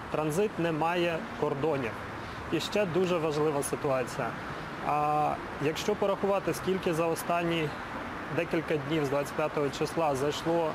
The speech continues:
автомобілів з російською реєстрацією на територію України, якщо подивитися, скільки українських вантажівок їде по території Росії, ми говоримо в-, з-, про різницю приблизно в сім разів.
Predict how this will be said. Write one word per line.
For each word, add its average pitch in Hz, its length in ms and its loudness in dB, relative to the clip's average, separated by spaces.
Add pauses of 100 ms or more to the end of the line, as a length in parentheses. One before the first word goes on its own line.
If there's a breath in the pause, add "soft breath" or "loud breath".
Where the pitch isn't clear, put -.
автомобілів 156 640 0
з 139 100 -2
російською 156 460 0
реєстрацією 151 640 0
на 151 140 -2
територію 156 360 2
України, 185 400 0
якщо 147 220 -2
подивитися, 156 560 0
скільки 175 380 0
українських 175 640 0
вантажівок 147 560 0 (100)
їде 143 260 0
по 147 60 -2
території 143 580 0
Росії, 131 340 -2 (380 loud breath)
ми 156 80 2
говоримо 180 500 2
в-, 156 500 -2
з-, 135 40 -4
про 160 220 0
різницю 165 440 0
приблизно 160 520 0
в 131 100 -4
сім 170 320 0
разів. 151 400 2